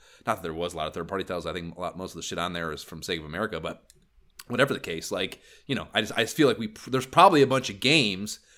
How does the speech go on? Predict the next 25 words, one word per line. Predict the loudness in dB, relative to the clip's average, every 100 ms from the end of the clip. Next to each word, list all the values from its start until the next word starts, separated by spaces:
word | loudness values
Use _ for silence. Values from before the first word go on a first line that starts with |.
| _ _
that | -2 -2 0
are | 6 10 12 12 10
decent | 6 0 0 0 0 -4 -2
that | 0
we | 0
just | -4 -4
don't | -2 -2
know | -2
about, | -4 -6 -12
you | -10
know, | -8 -6
and | -2
that, | -2 -2
like, | -8 -8 -12
the | -16 0 2
idea | 4 4
that | 2 0
we |
were | -4 -6
done | -6 0 0
with | 0 0
S | -2
M | 0
S | -4 -4
entirely | -2 2 2 0